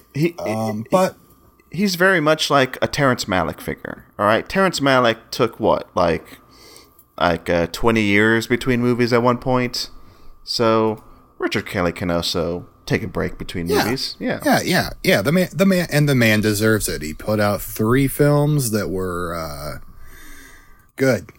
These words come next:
Speaker 1: <laughs> Three,
Speaker 2: Uh,
Speaker 1: three good
Speaker 2: and
Speaker 1: films.
Speaker 2: <laughs> so he des-, he deserves a break.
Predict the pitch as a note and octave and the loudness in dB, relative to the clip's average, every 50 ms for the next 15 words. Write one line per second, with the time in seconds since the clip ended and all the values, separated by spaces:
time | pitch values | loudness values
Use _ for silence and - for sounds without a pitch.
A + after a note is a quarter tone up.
0 | _ - - - - - - - - - - - F3 - A3 A3 - G3+ - A#3 | _ -20 -20 -20 -20 -20 -20 -16 -8 -4 0 0 2 2 0 0 2 2 2 4
1 | B3 - - - - - - D#3+ F3 F3+ A3 A3 G3+ - A#2+ A#2+ C#3 D3 D#3+ - | 2 2 2 2 2 2 2 2 2 2 2 2 0 0 0 2 4 4 2 2
2 | A2+ - A#2 A#2 A#2 A2 G2+ F2+ F2+ F#2 - - - - - - - - - - | 0 0 2 2 4 2 2 0 -4 -6 -8 -8 -8 -10 -10 -10 -10 -10 -10 -10
3 | - - - B2 A2+ A2 G#2+ A2 A2+ A2+ A2 - - A#2+ A2 A2+ A2+ G#2+ A#2+ B2 | -8 -2 2 4 4 4 4 2 0 -2 -2 -2 -2 0 0 2 2 4 4 4
4 | B2 A#2 A2 A#2+ G#2 G2 G2+ F2+ C#2+ C2+ - - | 4 4 2 0 0 0 -2 -4 -4 -6 -8 -12